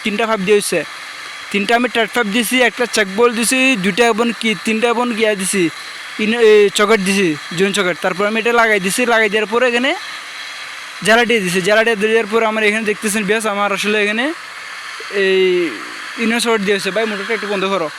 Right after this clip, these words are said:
তো এখানে জ্বালাটি, ইনার সাপোর্ট জ্বালাটির পরে আমার ইনার সাপোর্ট দিছি, দেখছেন বেশ ইনার সাপোর্ট পরে হচ্ছে এখানে আমার মিল সকেট, মিল সকেটের পর হচ্ছে এ-, এখানেও সেম, এখানে মিল সকেট, এরপরে টি, এরপরে এলবো, এরপরে হচ্ছে আপনার ইনার সকেট,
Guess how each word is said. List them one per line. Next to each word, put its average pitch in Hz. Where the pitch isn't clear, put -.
তো -
এখানে 220
জ্বালাটি, 233
ইনার 220
সাপোর্ট 233
জ্বালাটির 233
পরে 214
আমার 233
ইনার 214
সাপোর্ট 226
দিছি, 214
দেখছেন 214
বেশ 233
ইনার 240
সাপোর্ট 262
পরে 254
হচ্ছে 262
এখানে 240
আমার 262
মিল 214
সকেট, 185
মিল 196
সকেটের 208
পর 202
হচ্ছে 190
এ-, 185
এখানেও 202
সেম, 190
এখানে 190
মিল 180
সকেট, 190
এরপরে 185
টি, 180
এরপরে 185
এলবো, 170
এরপরে 185
হচ্ছে 190
আপনার 180
ইনার 185
সকেট, 196